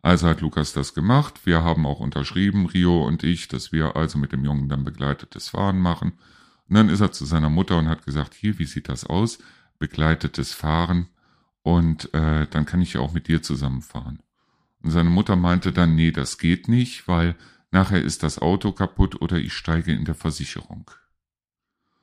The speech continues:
Und da wusste ich so ungefähr, dass es ganz gut war, mich von der Frau getrennt zu haben. Ja. Und ja, irgendwann ist der Junge dann krank geworden.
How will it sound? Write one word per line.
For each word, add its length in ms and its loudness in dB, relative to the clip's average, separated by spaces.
Und 100 0
da 120 2
wusste 220 0
ich 80 -6
so 160 0
ungefähr, 680 4
dass 180 -2
es 140 -8
ganz 260 0
gut 280 -2
war, 120 2
mich 180 0
von 200 -2
der 120 -2
Frau 280 -4
getrennt 400 -8
zu 220 -12
haben. 240 -16
Ja. 140 -12
Und 640 4
ja, 320 4
irgendwann 400 2
ist 160 0
der 80 2
Junge 220 2
dann 200 0
krank 260 0
geworden. 520 2